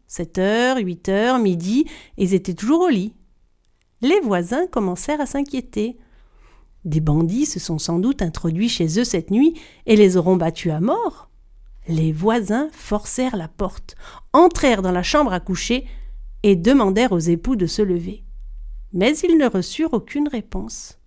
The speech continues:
Vite », dit un des voisins, « allons chercher le curé, qu'il puisse se confesser. » Le prêtre arriva,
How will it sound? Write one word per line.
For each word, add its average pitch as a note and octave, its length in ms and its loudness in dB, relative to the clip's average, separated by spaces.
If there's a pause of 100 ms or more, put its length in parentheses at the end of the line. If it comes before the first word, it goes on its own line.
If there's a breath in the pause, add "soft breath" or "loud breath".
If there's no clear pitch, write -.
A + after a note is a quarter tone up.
(800 soft breath)
Vite », B3 440 0
dit G#3 200 4
un G3 140 6
des G3 140 6
voisins, « G3 380 2 (180 loud breath)
allons - 220 6
chercher - 300 0
le B3+ 80 0
curé, C4 360 2
qu'il G#3 220 -2
puisse A#3 220 -2
se B3 80 0
confesser. » B3+ 640 -2 (960)
Le F3 140 -2
prêtre - 360 2
arriva, F3 480 -4